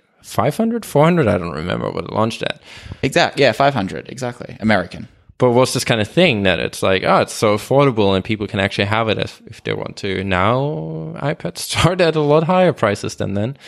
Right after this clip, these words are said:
Speaker 2: Uh, yeah.
Speaker 1: Um, and I don't know. It just feels wrong. And this is kind of my first impression of this doesn't sit right with me.
Speaker 2: Mm-hmm.
Speaker 1: Um, me saying that Apple should make less money is also doesn't, also doesn't really sit right with me.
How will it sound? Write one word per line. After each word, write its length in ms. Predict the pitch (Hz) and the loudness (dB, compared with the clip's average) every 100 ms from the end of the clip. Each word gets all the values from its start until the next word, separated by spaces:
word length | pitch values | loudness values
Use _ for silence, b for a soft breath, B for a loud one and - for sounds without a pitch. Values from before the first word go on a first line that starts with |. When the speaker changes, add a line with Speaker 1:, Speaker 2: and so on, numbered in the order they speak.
| B | B
Speaker 2:
Uh, 300 | 104 92 85 - - | -14 -14 -14 -18 -20
yeah. 100 | - _ | -20 _
Speaker 1:
Um, 640 | 113 110 110 110 110 110 - _ | 0 2 4 2 0 -4 -8 _
and 180 | - 123 | 0 2
I 100 | 139 | 4
don't 100 | 131 | 4
know. 160 | 92 98 117 | 4 0 -4
It 160 | - 117 | -4 0
just 420 | 120 110 - - | 0 0 -6 -18
feels 480 | - - 120 104 - | -8 0 2 2 0
wrong. 280 | 98 92 92 | 4 4 4
And 100 | 87 | 2
this 80 | 101 | 0
is 60 | 92 | 0
kind 160 | 104 | 0
of 60 | 98 | 2
my 120 | 95 | 2
first 260 | 92 107 - | 2 0 0
impression 460 | 104 101 95 98 95 | -2 0 0 0 0
of 500 | 92 98 - - _ _ _ _ _ | 0 -2 -8 -14 _ _ _ _ _
this 200 | 104 - | -4 -4
doesn't 440 | _ 98 92 95 | _ 0 2 0
sit 340 | - - 95 90 | 0 -2 -2 0
right 280 | 90 90 - | 0 0 0
with 160 | - | -2
me. 280 | - - - | -2 -4 -4
Speaker 2:
Mm-hmm. 680 | 110 98 92 - - _ - | -6 -8 -10 -14 -16 _ 2
Speaker 1:
Um, 500 | 104 95 90 92 90 _ _ | 4 4 2 -2 -6 _ _
me 240 | 107 101 92 | 2 4 2
saying 380 | - 98 95 | 2 2 2
that 140 | 92 90 | 2 0
Apple 240 | 90 98 | -2 -2
should 220 | - 98 | -4 -2
make 180 | 90 90 | 0 0
less 180 | 90 - | 0 0
money 280 | 92 95 92 | 0 2 0
is 160 | 90 - | -2 -4
also 540 | 92 90 - - 95 _ _ | -6 -4 -6 -6 -8 _ _
doesn't, 300 | 101 95 98 - _ _ | 2 2 0 -4 _ _
also 280 | 123 123 127 | 2 2 2
doesn't 300 | 104 104 104 | 2 4 4
really 200 | 95 95 | 4 2
sit 200 | - 95 | 0 0
right 240 | 92 90 | 2 2
with 160 | 87 92 | 0 -2
me. 260 | 95 104 | 0 0